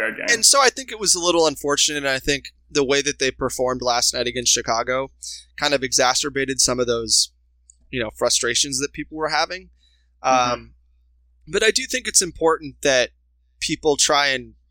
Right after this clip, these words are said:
Speaker 1: keep a perspective with all of this. Like, uh, Sachin Gupta said, uh, during his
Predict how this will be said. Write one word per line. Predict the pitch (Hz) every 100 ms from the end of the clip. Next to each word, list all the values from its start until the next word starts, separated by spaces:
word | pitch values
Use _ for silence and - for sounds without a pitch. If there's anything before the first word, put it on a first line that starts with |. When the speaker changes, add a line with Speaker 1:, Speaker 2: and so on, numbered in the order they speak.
| _ _ _ _ _ _ _ -
Speaker 1:
keep | 165 151
a |
perspective | 127 123 - 127 127 156 156 147
with | 156 156
all | 151 156
of |
this. | 147 160 -
Like, | 131 123 113 - _ _ _ _ _ _ _ _ _ _
uh, | 139 120 110 104
Sachin | - - 202 - 160
Gupta | 151 - 151 131 123 113 _ _
said, | - - 156 143 139 131 127 120 - - - -
uh, | 120 117 110 104 95 50 - _ _ - -
during | 147 147
his | 139 135 120 -